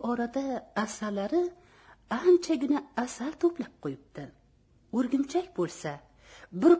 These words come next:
qattiq shamolda buzilib ketadigan uyasidan boshqa hech narsa qilmabdi. Sovuq kun sayin kuchayaveribdi. Endi ular issiq boshpana topishlari kerak. Shunda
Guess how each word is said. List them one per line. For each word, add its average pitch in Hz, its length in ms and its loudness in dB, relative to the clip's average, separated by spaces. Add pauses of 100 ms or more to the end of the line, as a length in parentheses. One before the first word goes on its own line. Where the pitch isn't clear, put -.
qattiq 349 760 0
shamolda 277 640 2
buzilib 240 500 0
ketadigan 226 640 0 (140)
uyasidan 262 640 4 (100)
boshqa 311 420 0 (560)
hech 427 680 0
narsa 285 360 -2
qilmabdi. - 600 -4 (1040)
Sovuq 208 600 -6
kun 302 240 0
sayin 220 360 -6
kuchayaveribdi. - 880 -16 (840)
Endi 180 300 2
ular 220 320 -4 (640)
issiq 320 320 -2
boshpana 277 640 0
topishlari 339 560 -6
kerak. - 320 -14 (800)
Shunda 170 460 -2